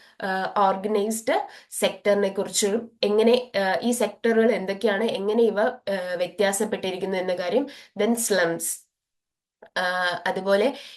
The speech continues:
ഈ slums-ിൽ ജീവിക്കുന്ന ആൾക്കാരെ പ്രൊട്ടക്ട് ചെയ്യാൻ വേണ്ടി എന്തൊക്കെയാണ് ഗവൺമെന്റ് എടുത്തിരിക്കുന്ന പോളിസി, ഏ, എന്തൊക്കെയാണ് ഗവൺമെന്റിന്റെ പോളിസീസ്, ആ, എന്ന കാര്യത്തിനെ കുറിച്ചും. Then gated communities, neighborhood and gated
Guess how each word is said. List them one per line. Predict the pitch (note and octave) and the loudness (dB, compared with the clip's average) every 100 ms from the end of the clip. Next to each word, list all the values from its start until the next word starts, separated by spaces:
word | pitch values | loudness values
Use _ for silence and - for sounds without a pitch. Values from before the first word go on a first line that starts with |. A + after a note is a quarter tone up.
| - | -10
ഈ | G#3+ | -4
slums-ിൽ | A3 - G#3+ G3 G#3 A3 A#3 | -4 2 4 4 2 2 2
ജീവിക്കുന്ന | A3 G#3 G3+ G#3+ A3 | 2 0 -2 -2 2
ആൾക്കാരെ | F#3+ F3+ F3+ G#3 G3 | 2 2 0 0 0
പ്രൊട്ടക്ട് | G#3 F#3+ F3+ G3 - A3+ | 0 0 -2 -4 -4 0
ചെയ്യാൻ | G#3 G3+ G3+ | 2 2 -2
വേണ്ടി | F3+ F#3 A#3+ G#3+ | -4 -4 -4 -4
എന്തൊക്കെയാണ് | G3 G3 G3 G#3 G3 | -4 -4 -2 0 0
ഗവൺമെന്റ് | G#3+ F#3 F3+ F#3+ G#3 G3+ | -2 0 0 -2 -2 -2
എടുത്തിരിക്കുന്ന | F3+ - G3 F#3+ G3 G#3 E4 - - _ | -4 -6 -6 -2 -2 0 -2 -6 -18 _
പോളിസി, | G#3 F#3 F#3 G3+ G3 - | 4 6 4 2 -2 0
ഏ, | G3 | 2
എന്തൊക്കെയാണ് | F3+ G3+ G3+ G#3+ G3+ | 4 2 -2 0 0
ഗവൺമെന്റിന്റെ | G#3+ F#3 F3+ G3+ G3+ G#3+ | 0 0 0 -2 -4 -6
പോളിസീസ്, | G#3+ F3 E3+ F3 G3+ D4 - - - - - | -2 0 0 0 -2 -2 -4 -8 -20 -16 -6
ആ, | F#3+ | -2
എന്ന | F3+ E3+ G3+ | 0 0 0
കാര്യത്തിനെ | G3 F#3+ F3+ F3 F#3 | 2 0 0 -2 -4
കുറിച്ചും. | F#3+ F3+ - D#4 - - - | -4 -4 -4 -4 -8 -16 2
Then | A#3 B3+ | 4 4
gated | G#3+ G#3 G#3 A3 B3+ A#3 | 2 2 2 4 4 4
communities, | A3+ F3+ F3+ F3+ E3 D#3 D#3 F#3+ | 2 0 0 -2 -2 -4 -8 -6
neighborhood | F#3 F#3 G3 G3+ D4 F#4 - - G#3 | -4 -2 -2 -2 -4 -6 -14 -6 -2
and | D4+ E4 - _ C4 | -2 -4 -14 _ 2
gated | B3+ B3+ A#3+ | 4 6 4